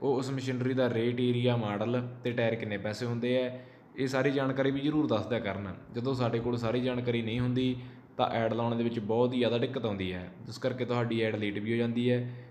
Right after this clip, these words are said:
ਇਸ ਕਰਕੇ ਆਪਾਂ ਨੂੰ ਸਾਰੀ ਜਾਣਕਾਰੀ send ਕਰਿਆ ਕਰੋ ਤਾਂ ਕਿ ਆਪਾਂ ਤੁਹਾਡੀ ਐਡ ਜਲਦ ਤੋਂ ਜਲਦ ਲਾ ਸਕੀਏ ਤੇ ਤੁਹਾਡੀ machinery ਜਲਦ ਤੋਂ ਜਲਦ sale ਹੋ ਸਕੇ। ਤੇ ਇੱਕ ਜਿਨ੍ਹਾਂ ਵੀਰਾਂ ਨੇ ਆਪਣਾ channel ਜੱਟਾਂ tractor subscribe ਨਹੀਂ ਕੀਤਾ, ਉਹ ਸਾਰੇ ਵੀਰ channel ਨੂੰ subscribe ਕਰ ਲਵੋ ਤੇ ਨਾਲ ਹੀ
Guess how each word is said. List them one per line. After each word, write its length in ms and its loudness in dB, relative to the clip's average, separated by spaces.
ਇਸ 140 -8
ਕਰਕੇ 260 0
ਆਪਾਂ 160 0
ਨੂੰ 100 0
ਸਾਰੀ 220 0
ਜਾਣਕਾਰੀ 380 -2
send 200 -4
ਕਰਿਆ 220 0
ਕਰੋ 520 0
ਤਾਂ 160 -2
ਕਿ 80 -2
ਆਪਾਂ 180 0
ਤੁਹਾਡੀ 360 0
ਐਡ 160 2
ਜਲਦ 280 0
ਤੋਂ 80 -4
ਜਲਦ 220 -2
ਲਾ 180 -2
ਸਕੀਏ 460 -2
ਤੇ 80 -2
ਤੁਹਾਡੀ 300 0
machinery 560 -4
ਜਲਦ 240 2
ਤੋਂ 80 0
ਜਲਦ 220 2
sale 240 2
ਹੋ 120 2
ਸਕੇ। 420 -4
ਤੇ 60 -2
ਇੱਕ 100 -4
ਜਿਨ੍ਹਾਂ 280 -2
ਵੀਰਾਂ 220 0
ਨੇ 100 -2
ਆਪਣਾ 360 0
channel 320 -2
ਜੱਟਾਂ 260 -2
tractor 320 -2
subscribe 500 -4
ਨਹੀਂ 100 -6
ਕੀਤਾ, 520 -2
ਉਹ 100 -4
ਸਾਰੇ 220 4
ਵੀਰ 200 2
channel 300 0
ਨੂੰ 120 2
subscribe 440 -2
ਕਰ 160 0
ਲਵੋ 580 -2
ਤੇ 80 0
ਨਾਲ 300 -2
ਹੀ 200 2